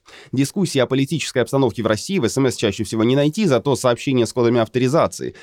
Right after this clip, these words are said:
и уведомлениями от банков и других сервисов хранится много. По ним можно понять, где вы зарегистрированы, какие счета и аккаунты у вас есть. Много триггеров для сотрудников Ф С Б может обнаружиться и в вашей контактной книге.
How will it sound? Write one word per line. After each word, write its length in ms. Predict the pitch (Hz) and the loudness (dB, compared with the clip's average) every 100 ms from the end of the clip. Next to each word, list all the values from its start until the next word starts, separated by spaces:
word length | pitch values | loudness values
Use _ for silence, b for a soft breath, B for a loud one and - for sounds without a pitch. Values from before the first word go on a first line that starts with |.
| B | B
и 60 | 113 | 0
уведомлениями 640 | 110 117 131 127 113 113 | 2 2 2 4 4 2
от 120 | 107 | 2
банков 380 | 120 117 95 92 | 2 0 -2 -6
и 60 | |
других 320 | 107 113 113 - | -4 -2 -2 -4
сервисов 420 | 131 180 180 - | -2 0 0 -4
хранится 380 | 80 92 95 - 107 - | -4 -4 -4 -2 -4 0
много. 480 | 113 165 107 78 - _ | 0 2 0 -4 -12 _
По 60 | 101 | 0
ним 180 | 127 135 | 2 4
можно 240 | 117 120 | 2 2
понять, 320 | 104 110 151 | 2 2 0
где 240 | 104 113 113 | -2 -2 -2
вы 60 | |
зарегистрированы, 720 | 101 90 90 - 95 113 160 160 | -2 -4 -6 -6 0 0 0 0
какие 260 | 110 120 | -2 -4
счета 320 | 104 104 104 | -4 -4 0
и 40 | 117 | 0
аккаунты 400 | 117 104 98 104 | 2 0 0 0
у 20 | |
вас 220 | 110 131 | -2 -2
есть. 220 | 160 95 - _ B B B | -2 -4 -6 _ B B B
Много 400 | 117 175 170 123 | 4 4 4 0
триггеров 400 | 143 165 151 127 | 0 0 2 2
для 100 | 123 | 0
сотрудников 560 | 135 123 131 123 113 | -2 -4 -2 -2 0
Ф 140 | 120 104 | 0 0
С 40 | |
Б 200 | 104 175 | 2 2
может 320 | 123 131 151 | 4 2 0
обнаружиться 560 | 135 127 101 143 143 156 | 0 2 0 -2 -2 -2
и 140 | 151 | 0
в 40 | 107 | 2
вашей 240 | 120 160 | 0 0
контактной 440 | 156 143 135 180 175 | -2 0 0 0 0
книге. 420 | 131 98 95 | 2 0 -2